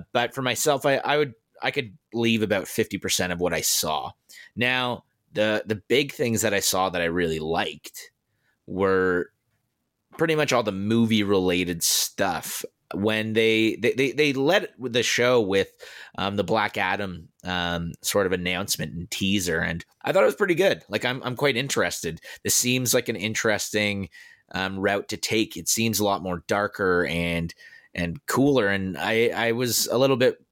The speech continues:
you know, worried that, ah, it's just gonna be The Rock, like, another Rock movie, but it,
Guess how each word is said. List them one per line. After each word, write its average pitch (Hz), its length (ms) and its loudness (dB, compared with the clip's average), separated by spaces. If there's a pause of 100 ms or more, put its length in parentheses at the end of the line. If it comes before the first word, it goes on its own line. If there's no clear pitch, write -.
you 110 100 0
know, 104 80 0
worried 107 400 2
that, 104 240 -2
ah, 110 240 -2
it's - 100 -10
just 92 300 -4
gonna 101 100 0
be 92 60 2
The 85 100 -2
Rock, 82 360 -2 (280)
like, - 140 -10
another 95 260 0
Rock 92 320 -2
movie, 82 260 -8
but 90 140 -2
it, - 160 -4